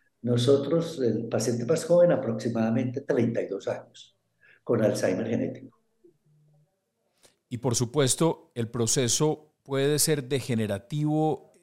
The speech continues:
Speaker 2: eh, dependiendo la persona, ¿o todos avanzan a un mismo ritmo?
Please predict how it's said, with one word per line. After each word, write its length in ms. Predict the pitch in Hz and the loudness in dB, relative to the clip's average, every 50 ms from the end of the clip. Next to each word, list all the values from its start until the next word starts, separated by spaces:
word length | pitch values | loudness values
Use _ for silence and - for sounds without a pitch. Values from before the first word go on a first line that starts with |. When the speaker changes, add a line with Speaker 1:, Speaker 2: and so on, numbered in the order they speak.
| - | -10
Speaker 2:
eh, 340 | 113 107 110 107 104 101 104 98 | -6 -4 -4 -4 -4 -4 -6 -6
dependiendo 840 | 117 113 - - 113 110 110 110 127 135 139 147 143 147 151 156 135 | -6 -6 -4 -2 -2 -2 0 2 2 2 2 2 0 0 0 0 0
la 160 | 131 123 - | -2 -4 -6
persona, 760 | - 104 101 - - 156 151 160 - 87 87 87 - - _ | -6 -4 -2 -2 0 0 -2 -2 -2 -4 -4 -4 -6 -10 _
¿o 180 | - 117 110 107 | -12 -10 -10 -10
todos 440 | - - 131 123 123 127 135 123 - | -6 -4 -2 -2 0 0 0 -2 -2
avanzan 460 | 117 107 113 110 110 110 - 127 127 | -2 -2 -2 -2 -2 -4 -6 -6 -6
a 20 | |
un 100 | 131 131 | -6 -6
mismo 240 | 131 131 123 127 135 | -6 -6 -6 -6 -6
ritmo? 360 | 135 160 165 120 90 92 95 | -6 -6 -6 -8 -10 -12 -16